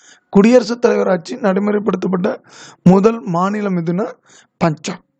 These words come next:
ஆயிரத்தி தொள்ளாயிரத்தி ஐம்பத்தி ஒன்றுல. பதினாறாவது வினா.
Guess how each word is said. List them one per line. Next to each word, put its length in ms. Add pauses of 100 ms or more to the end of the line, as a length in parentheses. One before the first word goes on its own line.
(380)
ஆயிரத்தி 360
தொள்ளாயிரத்தி 520 (400)
ஐம்பத்தி 480 (120)
ஒன்றுல. 520 (1800)
பதினாறாவது 640
வினா. 120